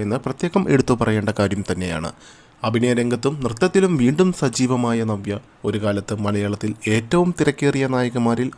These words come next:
ഒരാളായിരുന്നു. രണ്ടായിരത്തി ഒന്നിൽ ഇഷ്ടം എന്ന ദിലീപ് ചിത്രത്തിലൂടെ സിനിമയിലേക്ക് കടന്നു വന്നതാണ് നവ്യ നായർ. പിന്നീട് ചെയ്ത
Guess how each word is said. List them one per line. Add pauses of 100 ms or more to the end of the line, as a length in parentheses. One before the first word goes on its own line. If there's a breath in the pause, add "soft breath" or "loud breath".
ഒരാളായിരുന്നു. (680 loud breath)
രണ്ടായിരത്തി
ഒന്നിൽ (160)
ഇഷ്ടം (140)
എന്ന (140)
ദിലീപ്
ചിത്രത്തിലൂടെ (120)
സിനിമയിലേക്ക്
കടന്നു
വന്നതാണ് (220)
നവ്യ (120)
നായർ. (840 loud breath)
പിന്നീട്
ചെയ്ത